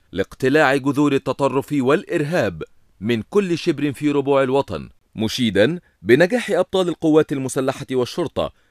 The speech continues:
في القضاء على العديد من البؤر الإجرامية خلال الفترة الماضية. وأشاد بجهود الشباب ودورهم نحو تحقيق أمن الوطن واستقراره، وأكد على أن وعي الشباب تجاه ما يحيط بنا من مخاطر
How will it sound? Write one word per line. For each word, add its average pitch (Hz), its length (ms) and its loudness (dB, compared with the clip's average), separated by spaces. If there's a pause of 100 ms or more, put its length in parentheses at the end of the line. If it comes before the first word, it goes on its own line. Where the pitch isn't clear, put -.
(140)
في 92 80 -8
القضاء 127 520 2
على 139 200 4
العديد 135 480 0
من 156 200 -2
البؤر 143 400 0
الإجرامية 127 800 0 (360)
خلال 185 300 4
الفترة 123 500 -2
الماضية. 104 560 -2 (240)
وأشاد 120 640 4
بجهود 117 440 2
الشباب 120 540 2
ودورهم 117 680 2 (300)
نحو 101 320 0
تحقيق 156 640 0
أمن 175 220 2
الوطن 160 480 4
واستقراره، 143 720 0 (200)
وأكد 101 480 0
على 107 260 6
أن 113 280 2
وعي 131 380 6
الشباب 139 520 2
تجاه 131 440 2
ما 127 120 2
يحيط 127 440 0
بنا 160 300 2
من 147 200 -2
مخاطر 139 580 -4